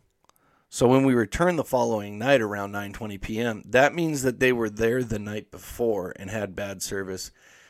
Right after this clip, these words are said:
And then the manager probably chewed ass and was like, "That lady's coming back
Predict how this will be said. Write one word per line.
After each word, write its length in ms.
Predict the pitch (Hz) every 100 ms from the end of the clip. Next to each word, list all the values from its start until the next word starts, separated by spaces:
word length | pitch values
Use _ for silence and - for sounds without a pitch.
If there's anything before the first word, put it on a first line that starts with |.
| _
And 120 | - 127
then 100 | 151
the 60 |
manager 440 | 113 123 143 123 110
probably 300 | - 117 95
chewed 320 | - 135 110
ass 280 | 117 104 107
and 100 | 104
was 100 | 95
like, 260 | 92 - -
"That 180 | 120
lady's 240 | 143 143 139
coming 260 | 135 131
back 300 | 107 98 98